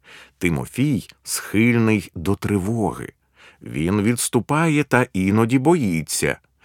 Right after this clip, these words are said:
Його боязливість загрожує дієвості його служіння. Павло хоче, щоб Тимофій здолав свій страх і був відважний. Тому апостол каже:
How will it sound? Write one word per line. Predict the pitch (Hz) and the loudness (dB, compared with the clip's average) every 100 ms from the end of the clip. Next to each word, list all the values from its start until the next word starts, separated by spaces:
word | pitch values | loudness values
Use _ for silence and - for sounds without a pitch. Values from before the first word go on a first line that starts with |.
| - - - | -20 -20 -2
Його | 95 101 107 101 | 2 6 6 4
боязливість | 82 98 90 110 113 95 87 71 67 - _ - | 2 2 4 4 4 2 -2 -2 -6 -10 _ -12
загрожує | 64 71 64 71 95 92 101 98 | -4 -2 -2 0 0 2 2 2
дієвості | 78 76 80 135 127 123 - 110 | 0 -2 2 2 4 0 0 -2
його | 104 90 | 0 0
служіння. | 92 - 90 73 78 65 58 50 _ _ _ _ _ | -2 -2 -4 -4 -4 -6 -8 -12 _ _ _ _ _
Павло | - 58 60 73 104 | -10 -8 -4 0 0
хоче, | - 110 - 76 | 2 2 2 -4
щоб | - 85 | -4 -6
Тимофій | - 73 62 58 - 98 113 - - - | -2 -4 -4 -8 -4 -2 -2 -6 -18 -10
здолав | 78 80 92 87 117 135 | -8 -2 0 4 4 2
свій | 127 90 80 | -2 -2 -2
страх | - - 76 65 - - - - | -4 -2 -2 -2 -6 -18 -20 -12
і | - | -8
був | 58 65 67 | -6 -4 -4
відважний. | 73 87 92 135 110 - 55 - _ _ _ _ _ | -2 -2 0 0 0 -4 -8 -14 _ _ _ _ _
Тому | 80 65 67 | -4 -4 0
апостол | 101 135 95 104 - 139 | 0 2 0 -2 0 -2
каже: | 131 170 90 - | 0 -4 -4 -6